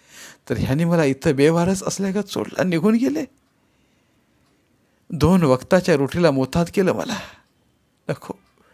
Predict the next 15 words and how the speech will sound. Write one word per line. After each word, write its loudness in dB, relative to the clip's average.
नको, -4
त्यांचं 0
घर -2
नको, 0
त्यांची -2
रोटी 0
नको 2
आणि 0
त्यांचा -2
रोज 2
रोजचा 2
अपमान, -4
अपमानही -4
नको -10
मला. -18